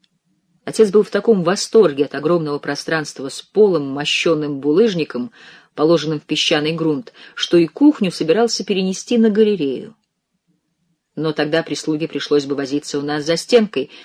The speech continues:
и вся эта возня, да и кухонные запахи мешали бы нам спать,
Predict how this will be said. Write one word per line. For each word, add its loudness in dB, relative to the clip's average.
и -2
вся 0
эта 2
возня, -2
да -4
и -2
кухонные -2
запахи 2
мешали 0
бы 0
нам -2
спать, -10